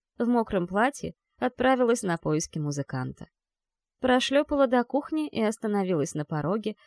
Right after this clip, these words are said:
рассматривая напряжённую голую спину.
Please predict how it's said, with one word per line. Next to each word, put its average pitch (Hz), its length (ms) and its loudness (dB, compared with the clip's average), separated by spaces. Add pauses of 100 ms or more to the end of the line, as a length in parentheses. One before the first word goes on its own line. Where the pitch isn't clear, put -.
(140)
рассматривая 240 760 0
напряжённую 175 800 -2
голую 139 420 -2
спину. 131 480 -8